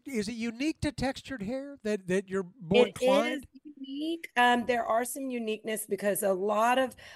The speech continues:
Speaker 2: uh, those in the textured hair community, um, they definitely know from traction alopecia being a challenge, um, different stress levels, um, making sure we're having s-, different, um, supplement intakes. Um,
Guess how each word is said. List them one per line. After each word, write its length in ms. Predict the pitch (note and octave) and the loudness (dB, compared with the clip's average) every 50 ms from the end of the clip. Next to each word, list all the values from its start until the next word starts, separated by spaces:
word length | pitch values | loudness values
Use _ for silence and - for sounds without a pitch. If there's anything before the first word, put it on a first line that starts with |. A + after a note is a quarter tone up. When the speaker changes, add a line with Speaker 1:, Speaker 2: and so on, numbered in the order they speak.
| - - - | -18 -6 -2
Speaker 2:
uh, 320 | G3+ G3+ G3 F#3+ F#3+ F#3 F3+ - | 0 2 4 4 2 0 -2 -2
those 280 | G3+ G3 G#3 A3 G3+ G3+ | 0 0 0 0 0 -2
in 100 | G#3+ G3 | -4 -4
the 100 | F#3 F#3 | -4 -6
textured 460 | F3+ - - F#3+ F#3+ - - G#3+ F#3 E3+ | -8 -6 -6 -6 -6 -4 -4 -6 -4 -2
hair 140 | F#3+ F3+ | -4 -4
community, 680 | F3+ - F#3 F3+ G3+ A#3+ A#3+ A3 F#3+ G3 F#3 F3+ F3 - - - - - _ - | -4 -4 -4 0 2 2 2 2 2 2 2 2 0 -2 -10 -20 -20 -18 _ -6
um, 300 | F#3+ F#3+ F#3 F#3 F#3+ F3 | -4 -2 -2 -2 -2 2
they 140 | G3+ G3 | 2 2
definitely 400 | F#3+ G3+ G3 G3+ - G#3 G#3+ G3+ | 4 4 4 2 2 2 -2 -2
know 340 | G3 F#3+ F3+ F3+ F#3+ G3 G3 | -2 -2 -2 2 2 2 2
from 480 | F#3+ - G3+ F#3+ F3+ F3+ F3+ F3+ F3+ E3 - | 0 -2 -6 -4 -2 -2 -4 -4 -6 -8 -6
traction 400 | - G3+ F#3 F3+ - - G#3 F#3 | -2 -2 -2 -2 -2 -4 -4 -4
alopecia 600 | F3 E3+ E3+ F3 - - A3+ A#3 A#3 - A#3 G#3+ | -4 -4 -4 -6 -6 -4 -4 -2 0 -2 -2 -2
being 300 | A3 G#3+ G#3 G3+ G3+ G3+ | -2 -4 -2 -2 -4 -4
a 60 | G3 | -6
challenge, 580 | - - F#3 F#3 F#3 F#3+ F#3 F#3 F#3+ F3+ - - - - - - - | -8 -8 -6 -6 -6 -4 -4 -4 -4 -6 -6 -10 -14 -18 -18 -10 -4
um, 160 | - F3+ F3 | -2 -2 -2
different 320 | E3+ F#3 F3+ - F3+ E3+ - | 0 -2 -2 -2 -2 -6 -6
stress 420 | - - - G#3+ G#3 G#3 - - | -6 -2 2 2 2 2 2 0
levels, 440 | G#3+ G3 F#3+ F#3+ G3 F#3+ F#3+ F3+ - - - - - - - | -2 -2 0 0 -2 -4 -4 -6 -8 -16 -20 -20 -20 -16 -6
um, 420 | - F3+ F3 F3 F3 E3+ F3 E3+ F3 | -2 -2 0 2 2 2 2 2 4
making 300 | F#3 G3 F#3+ - G3+ F#3 | 2 2 2 0 -6 -6
sure 200 | - - G#3 F#3 | -4 -4 -4 -2
we're 120 | F3 F#3+ | -2 -2
having 240 | F3 G3 E3 E3+ F3 | -2 -2 -2 -2 -4
s-, 160 | E3+ - - _ _ - | -8 -8 -10 _ _ -2
different, 580 | G3+ G#3 G3+ - G#3 G3 G3 F#3+ F#3 E3 - - _ - | 0 0 0 -2 -4 -2 -2 -2 -2 -4 -8 -12 _ 0
um, 480 | G3+ F#3 E3+ E3+ E3+ E3 E3 D#3+ D3+ - _ - - - - | 0 2 2 0 0 -2 -4 -6 -6 -10 _ -20 -20 -12 -6
supplement 460 | - - G#3 G#3+ G#3 G#3 F#3+ F3 - - | 2 2 2 2 4 2 2 0 0 0
intakes. 720 | G#3 A3 A3+ A3 - - A3 G#3+ G#3 F#3+ - - - - - | -2 0 -2 -2 -2 -2 0 2 2 0 0 -2 -6 -2 -2
Um, 440 | F#3+ F3+ F3 F3 E3+ F3 F3 E3+ | -2 0 0 -2 0 -2 -2 -2